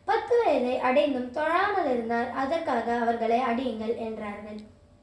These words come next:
ஆனால் இன்று பெற்றோர்கள் உலக கல்விக்காக டியூஷன், மற்ற கிளாஸ் அனுப்புவதில் ஆர்வம் காட்டுகிறார்கள். ஆனால் மதரசாக்களில் படிக்கவோ தொழ ஏவுபவர்களாகவோ இரு-,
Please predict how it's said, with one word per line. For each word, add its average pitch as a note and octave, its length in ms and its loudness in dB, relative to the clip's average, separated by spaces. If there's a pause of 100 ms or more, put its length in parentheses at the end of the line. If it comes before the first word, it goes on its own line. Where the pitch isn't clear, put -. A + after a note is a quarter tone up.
(880)
ஆனால் D4 460 -2
இன்று C#4+ 260 0
பெற்றோர்கள் E4 840 2 (1300)
உலக F4+ 360 4
கல்விக்காக C#4 680 2 (180)
டியூஷன், C4+ 520 -2
மற்ற C#4 340 0
கிளாஸ் F#4+ 380 2
அனுப்புவதில் D#4 640 2
ஆர்வம் D#4 420 4
காட்டுகிறார்கள். A3 720 -4 (340)
ஆனால் C4 420 0
மதரசாக்களில் C4+ 800 2
படிக்கவோ B3+ 600 0
தொழ D4+ 280 2
ஏவுபவர்களாகவோ B3 1120 0
இரு-, C#4 240 -6